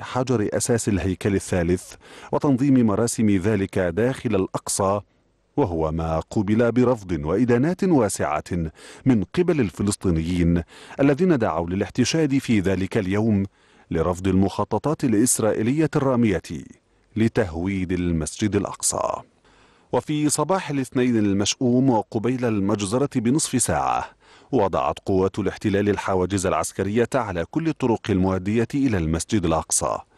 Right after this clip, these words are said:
إلا أن المصلين كانوا قد تجمعوا في المسجد قبل ذلك التوقيت بساعات.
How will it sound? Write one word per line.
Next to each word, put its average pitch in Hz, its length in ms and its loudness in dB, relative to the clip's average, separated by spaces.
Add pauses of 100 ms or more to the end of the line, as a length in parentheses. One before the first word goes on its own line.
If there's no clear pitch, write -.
(420)
إلا 143 220 4
أن 208 120 2
المصلين 113 720 2
كانوا 151 420 0 (100)
قد 135 80 -2
تجمعوا 123 640 0
في 98 140 -6
المسجد 85 600 -2 (380)
قبل 160 180 0
ذلك 135 480 2
التوقيت 117 640 -2
بساعات. 85 720 -2